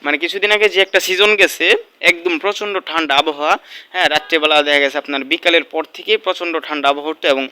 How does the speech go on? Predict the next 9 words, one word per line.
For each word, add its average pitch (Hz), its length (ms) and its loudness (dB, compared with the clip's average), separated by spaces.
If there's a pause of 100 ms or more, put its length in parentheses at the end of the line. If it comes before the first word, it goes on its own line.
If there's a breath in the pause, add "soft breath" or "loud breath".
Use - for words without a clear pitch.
(240 soft breath)
সারাদিন 147 580 0
দ-, 139 360 2
দেখা 139 180 -2
গেছিলো 143 320 0 (500 soft breath)
এমন 147 300 0
সময় 170 280 0
গেছে 208 200 0
উঠতোও 156 460 -2
না। 120 160 -8